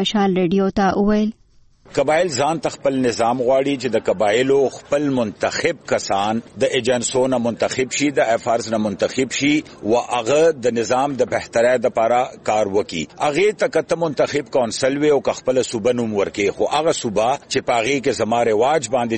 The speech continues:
Speaker 2: جرګې په طریقه باندې چلیږي.
Speaker 1: بل خوا د قبایلي سیمو یو شمیر د پارلمان غړي د ځینو سیاسي ګوندونو مشران، وکیلان او ځوانان غواړي چې قبایلي سیمې دې په خیبر پښتونخوا کې شامل کړای شي. د قبایلي سیمو د راتلونکي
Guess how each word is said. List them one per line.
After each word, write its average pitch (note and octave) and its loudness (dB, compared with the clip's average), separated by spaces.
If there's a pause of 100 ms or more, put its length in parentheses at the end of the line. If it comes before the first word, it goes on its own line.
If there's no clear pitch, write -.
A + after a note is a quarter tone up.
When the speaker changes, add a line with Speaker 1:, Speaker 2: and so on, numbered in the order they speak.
Speaker 2:
جرګې A2 0
په A#2 2 (100)
طریقه G#2+ 0
باندې G2 0 (100)
چلیږي. F#2 -2 (1080)
Speaker 1:
بل A#3+ 2
خوا A#3+ 0
د G#3+ 0
قبایلي G#3 0
سیمو A3+ 2
یو A3 2
شمیر A3 2
د G3+ 0 (100)
پارلمان G3+ 2
غړي A3+ 2
د F#3+ 2
ځینو G#3+ 4 (100)
سیاسي G3 0
ګوندونو G3+ 4
مشران، G#3+ 0
وکیلان G#3 0
او G3 2 (120)
ځوانان G3 2
غواړي G#3+ 2
چې - -4
قبایلي F#3+ 0
سیمې A3+ 4
دې G#3+ 2 (380)
په - -2
خیبر A3 0
پښتونخوا G#3+ 0
کې G#3+ 0
شامل G#3 2 (100)
کړای G3+ 0
شي. G3 2 (400)
د G#3+ 0
قبایلي G#3+ 2
سیمو A3+ 2
د G3+ 2
راتلونکي A3 2